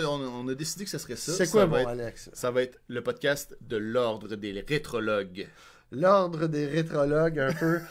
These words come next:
Speaker 1: <laughs>
Speaker 2: Puis, euh, on trouvait que ça sonnait l'ordre des psychologues,
Speaker 1: <laughs>
Speaker 2: euh,
Speaker 1: Ouais.
Speaker 2: les, les gens qui s'intéressent au rétro. Fait
Speaker 1: Ouais.
Speaker 2: qu'au lieu même de se, de se limiter aux années quatre-vingt-dix,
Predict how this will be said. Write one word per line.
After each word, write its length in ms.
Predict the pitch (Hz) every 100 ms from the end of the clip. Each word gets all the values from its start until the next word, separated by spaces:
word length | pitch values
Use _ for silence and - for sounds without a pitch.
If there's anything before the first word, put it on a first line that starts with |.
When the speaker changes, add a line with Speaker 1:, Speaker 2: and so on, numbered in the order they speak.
| - -
Speaker 1:
<laughs> 80 | - - 160 156 -
Speaker 2:
Puis, 180 | 160 160
euh, 220 | 160 160
on 40 | 151
trouvait 260 | - 165
que 60 | 185
ça 100 | 156
sonnait 340 | 156 143 156
l'ordre 240 | 151 151 147
des 80 | 139
psychologues, 540 | 202 180 165 147 147
Speaker 1:
<laughs> 400 | 151 156 - 165
Speaker 2:
euh, 320 | - 170 165
Speaker 1:
Ouais. 280 | 156 139 131
Speaker 2:
les, 140 | 147 147
les 40 |
gens 200 | 143 160
qui 60 | 165
s'intéressent 500 | 170 147 131 151 160
au 80 | 151
rétro. 720 | 131 143 139 - 156 156 160 160 - -
Fait 180 | - 151
Speaker 1:
Ouais. 180 | 127 131
Speaker 2:
qu'au 80 | 175
lieu 180 | 226 214
même 300 | 180 214 170
de 140 | 139
se, 360 | 139 147 135 131
de 160 | 131
se 120 | 127
limiter 380 | 131 135 139 127
aux 180 | 175 147
années 180 | 135 156
quatre-vingt-dix, 1040 | 156 - 135 131 123 120 117 143 165 160